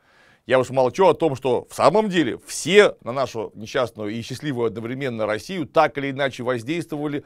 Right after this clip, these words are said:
равно как и она на соседей воздействовала. Поэтому вот история С С С Р именно в таком виде, она куда более правильная, чем если мы возьмем так ножницами,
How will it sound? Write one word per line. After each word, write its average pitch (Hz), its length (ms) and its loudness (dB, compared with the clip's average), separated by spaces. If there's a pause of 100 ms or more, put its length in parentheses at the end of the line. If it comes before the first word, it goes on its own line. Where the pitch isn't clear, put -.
(200)
равно 143 380 0
как 147 220 -4
и 156 60 0
она 147 580 4
на 101 120 -8
соседей 98 760 -6
воздействовала. 95 880 -8
Поэтому 123 540 -2 (460)
вот 135 140 0
история 147 400 4
С 123 60 -4
С - 60 -8
С - 40 0
Р 151 120 6
именно 147 280 -2
в - 60 -14
таком 214 480 2
виде, 156 420 -4 (320)
она 120 240 -6
куда 165 380 6
более 131 360 0
правильная, 165 640 0
чем 120 200 -6
если 123 180 -6
мы 117 100 -4
возьмем 113 400 -4
так - 140 -6 (400)
ножницами, 110 720 -4